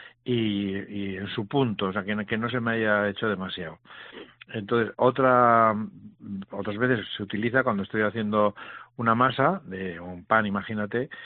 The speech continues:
que hemos estado, mm, amasándolo ya y tengo que añadir una nueva masa a eso.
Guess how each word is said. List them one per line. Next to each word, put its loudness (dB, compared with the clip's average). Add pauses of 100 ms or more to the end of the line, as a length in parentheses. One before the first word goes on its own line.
(260)
que -6
hemos -4
estado, 2
mm, -8
amasándolo 2
ya 4 (380)
y 4
tengo 0
que -2
añadir -2 (300)
una 2
nueva 6
masa 2 (300)
a -2
eso. -4